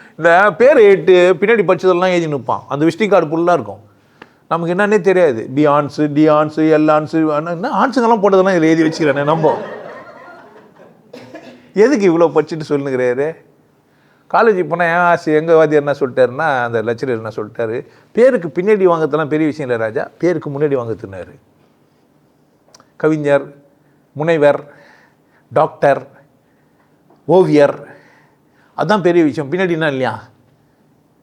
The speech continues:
விஷயம் இல்லைன்னாரு. என்னடா, முன்னாடி பின்னாடி தானே பெரிய விஷயம், இப்போ நான் யாரு? இப்போ பின்னாடி பார்க்கணும், முன்னாடி பார்க்கணும். நமக்கு ஒரே கஷ்டமா இருக்கும். இப்போ என்ன கேட்டாரு அவர், திரும்பவும் கேட்குறேன்.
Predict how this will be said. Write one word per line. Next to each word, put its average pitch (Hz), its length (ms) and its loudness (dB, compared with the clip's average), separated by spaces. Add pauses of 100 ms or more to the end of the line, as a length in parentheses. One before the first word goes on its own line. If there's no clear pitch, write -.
(260)
விஷயம் 131 300 -10
இல்லைன்னாரு. 104 380 -10
என்னடா, 185 300 -6
முன்னாடி 202 400 0
பின்னாடி 247 220 2
தானே 254 180 4 (120)
பெரிய 240 160 4
விஷயம், 220 220 4
இப்போ 196 140 2
நான் 254 320 4
யாரு? 226 240 6 (1000)
இப்போ 127 240 -4
பின்னாடி 233 260 4
பார்க்கணும், 220 380 4
முன்னாடி 233 240 2
பார்க்கணும். 185 380 2 (1200)
நமக்கு 170 320 -4
ஒரே 190 100 2
கஷ்டமா 180 400 -4
இருக்கும். 127 300 -6 (2000)
இப்போ 113 180 -10
என்ன 160 180 -4
கேட்டாரு 156 400 -2
அவர், 95 160 -6
திரும்பவும் 127 380 -10
கேட்குறேன். 95 380 -14